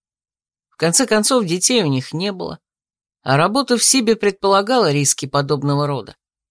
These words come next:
Когда Скоуэр вернулся в компании карателя, лица у всех троих вытянулись от недоумения, и император усмехнулся, поправляя косу.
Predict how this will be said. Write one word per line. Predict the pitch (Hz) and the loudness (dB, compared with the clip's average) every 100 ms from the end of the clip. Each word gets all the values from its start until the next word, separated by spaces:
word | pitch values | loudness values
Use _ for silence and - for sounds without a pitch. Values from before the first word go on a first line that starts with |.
| _ _ _ _ _ _ _ _ - | _ _ _ _ _ _ _ _ -8
Когда | 139 156 214 | -4 2 2
Скоуэр | - - 294 269 254 | 2 2 4 4 4
вернулся | 214 214 240 262 226 190 | 4 4 4 4 4 2
в | 175 | 0
компании | 180 180 226 226 202 | -2 0 2 2 2
карателя, | 190 202 202 254 233 139 131 | 2 0 2 2 2 0 2
лица | 139 180 220 - 143 | 0 -2 -2 0 0
у | |
всех | 143 - 196 | 0 2 0
троих | - 190 208 240 - | -2 -2 0 -2 -4
вытянулись | 156 196 208 185 190 190 185 - | -4 -2 -2 -2 -2 0 0 0
от | - 185 190 | -2 -6 -4
недоумения, | 190 175 185 190 180 135 95 - _ _ _ _ _ _ | -4 -2 -2 -2 -2 -4 -8 -16 _ _ _ _ _ _
и | 131 151 | 0 2
император | 170 202 226 226 156 - | 2 2 2 2 -2 -2
усмехнулся, | 165 - 170 165 226 240 196 - 131 | -4 -2 -4 -4 0 2 2 0 -2
поправляя | 131 127 139 143 156 147 | -6 -6 -4 -2 0 -2
косу. | 143 170 143 - | -4 -6 -4 -6